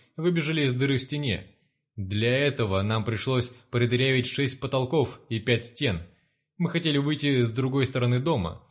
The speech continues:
подальше от той улицы, где попали под обстрел. Мы бежали по заброшенным улицам города не меньше получаса. "Стоп!"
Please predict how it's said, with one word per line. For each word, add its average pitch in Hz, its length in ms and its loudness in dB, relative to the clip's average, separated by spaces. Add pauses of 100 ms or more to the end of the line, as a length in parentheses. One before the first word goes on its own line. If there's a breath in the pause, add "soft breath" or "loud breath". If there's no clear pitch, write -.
(180)
подальше 185 440 2
от 104 220 -2
той 120 140 4
улицы, 135 400 0
где 101 200 -2
попали 113 340 0
под 104 180 0
обстрел. 104 500 -4 (560)
Мы 107 180 -2
бежали 117 380 2
по 113 160 -2
заброшенным 120 720 0
улицам 123 440 0
города 113 440 0
не 123 180 0
меньше 139 260 0
получаса. 143 680 -4 (640)
"Стоп!" - 400 -2